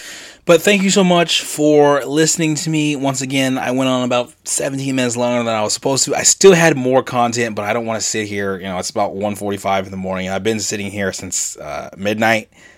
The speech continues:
So, uh, I don't wanna be here for, I don't wanna be sitting at this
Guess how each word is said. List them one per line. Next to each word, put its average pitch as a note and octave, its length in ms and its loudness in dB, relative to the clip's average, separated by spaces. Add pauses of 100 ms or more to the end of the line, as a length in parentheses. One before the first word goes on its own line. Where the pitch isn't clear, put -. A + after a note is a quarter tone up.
So, G#2+ 320 2
uh, G2+ 420 4
I A2+ 120 -6
don't A#2 100 2
wanna A2 160 0
be A2+ 100 -2
here G#2+ 160 0
for, G#2 100 -8
I A2 80 -4
don't A2+ 100 4
wanna G#2+ 120 0
be G2+ 100 -4
sitting G#2 240 -4
at F#2+ 80 -4
this G2 280 -8